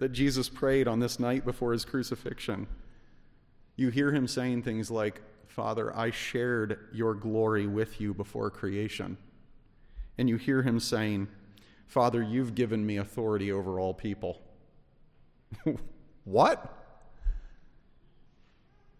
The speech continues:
And you hear him praying things like, "Yeah, and Father, in, in just a bit,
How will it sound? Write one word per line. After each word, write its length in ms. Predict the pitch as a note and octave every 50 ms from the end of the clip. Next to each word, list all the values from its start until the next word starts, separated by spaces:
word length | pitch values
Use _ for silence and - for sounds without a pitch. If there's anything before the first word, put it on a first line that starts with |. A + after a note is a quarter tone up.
| -
And 140 | - B2+ B2
you 80 | A#2+ A#2+
hear 220 | A#2+ B2+ B2+ B2
him 320 | B2+ B2 A#2 A2+ G#2+ - - - - - - - -
praying 320 | - B2 A#2+ A#2 A2+ A2
things 280 | A2 A#2 A2 A2 A2 A2
like, 320 | A2+ G#2+ G#2 G2+ F#2+ - - - - - - - - - - -
"Yeah, 160 | C#3 C#3+ C#3+
and 220 | - C#3 C3 C3 - - - - - - -
Father, 400 | - - C#3+ B2+ B2+ B2+ B2 B2+
in, 180 | B2 A#2+ A#2+ A#2+ -
in 140 | B2+ A#2+ A2+
just 220 | B2 B2+ - -
a 40 | D#3
bit, 320 | C#3+ C#3+ B2+ A2 - -